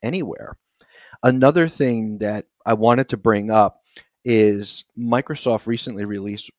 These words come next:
Windows three sixty-five, which is a V D I desktop in the cloud. What we're hearing customers thinking about is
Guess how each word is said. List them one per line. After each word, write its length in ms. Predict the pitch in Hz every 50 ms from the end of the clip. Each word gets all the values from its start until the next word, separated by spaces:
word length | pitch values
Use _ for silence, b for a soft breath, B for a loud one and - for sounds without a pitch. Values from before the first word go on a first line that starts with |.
| _ _ 104
Windows 360 | 110 107 101 98 92 - -
three 160 | - 98 87
sixty-five, 800 | - - 104 - - - 98 85 - 92 85 - 90 90 - - _
which 240 | 117 107 - - -
is 340 | 104 92 95 92 - - - _ - - -
a 100 | 107 107
V 200 | 101 113 113 113
D 100 | 113 104
I 160 | 95 95 98
desktop 560 | 92 - 95 101 - - - 113 104 - -
in 80 | 104 85
the 80 | 85
cloud. 420 | - - - 90 - - - - _ b b b b b b b b b b b
What 220 | - 123 120 104
we're 180 | 117 123 143 180
hearing 420 | 180 - - 175 160 143 139 127
customers 800 | 123 - - 139 127 - - - 110 110 107 104 101 95 90 - - -
thinking 380 | 156 185 208 - 160 123 104
about 460 | 92 90 95 92 85 82 87 - - _ _ _ _ _ _ _ _
is 460 | - 123 117 113 110 107 104 - -